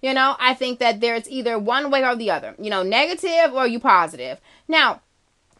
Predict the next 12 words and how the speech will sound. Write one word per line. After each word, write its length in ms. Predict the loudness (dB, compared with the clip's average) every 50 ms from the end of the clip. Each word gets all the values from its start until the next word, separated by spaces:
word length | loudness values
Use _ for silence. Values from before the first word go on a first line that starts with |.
| _ _ -4
we 180 | 0 0 0
all 360 | 4 4 6 6 6 4 2
know, 380 | 0 0 -2 -2 -2 -6 -12 -16 _ _ _ _ _ -2
okay, 240 | -2 2 2 2
we 220 | 2 2 2 2 4
all 320 | 4 4 4 2 2 0 -2
know 360 | -4 -4 -6 -10 -18 -20 _ _ _ _ _ _ _ _ _ _ _ _ _ _ _ _ _
that 180 | 2 2 2 2
negativity 1000 | -2 0 0 2 2 0 -4 -4 -4 -4 -4 -4 -6 -14 -12 -12 -12 -12 -14 -16 _ _ _ _ _ _ _ _ 0
begets 580 | 0 2 2 0 0 0 -4 -12 -18 -18 -18 _ -2
other 220 | 0 0 0 -2
negativity. 800 | -4 -4 -6 -6 -8 -12 -8 -6 -6 -6 -8 -14 -20 -20 -20 -20